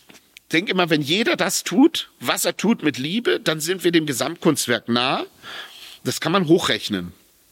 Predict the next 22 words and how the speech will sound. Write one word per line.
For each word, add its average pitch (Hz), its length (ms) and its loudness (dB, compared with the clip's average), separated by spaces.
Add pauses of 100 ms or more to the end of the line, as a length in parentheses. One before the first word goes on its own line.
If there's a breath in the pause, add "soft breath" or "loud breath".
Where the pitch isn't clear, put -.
(1000 loud breath)
Also 127 200 -6
wenn 135 140 -2
zwei 160 300 2
sich 202 240 0
einigen, 175 440 4
können 151 220 4
sich 135 220 0
auch 131 120 -2
zwei 117 240 2
Milliarden 98 460 0
einigen. 90 480 -10 (160)
Das - 180 -4
ist 180 140 -4
für 135 260 -4
mich - 380 -2 (480)
kein 131 300 -2
großes - 420 -2
Ding. 90 240 -6 (160 loud breath)
Ameisen 180 560 2
können 180 240 6
das 117 180 4
übrigens. 95 520 0